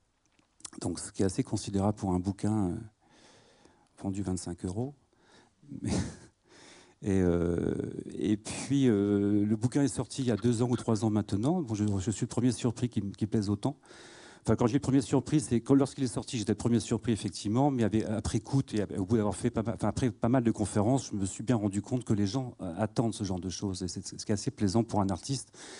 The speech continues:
c'est qu'il y a des feedbacks, justement, et, la, et le retour était vraiment très positif, hein,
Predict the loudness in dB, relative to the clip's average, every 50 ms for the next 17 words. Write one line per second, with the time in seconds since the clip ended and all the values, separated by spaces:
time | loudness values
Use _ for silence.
0 | -18 -18 -18 -16 -6 -6 -2 0 2 2 2 0 0 -2 -4 -2 0 -2 -2 -2
1 | -2 -6 -8 -6 -4 -4 0 0 2 2 4 4 4 2 2 2 2 2 2 2
2 | 2 2 2 4 4 4 4 2 4 2 2 2 2 0 2 2 0 2 2 0
3 | -2 -4 -10 -10 _ 0 0 0 2 0 0 0 0 -2 -2 -6 -6 -6 -4 -2
4 | -2 -4 -4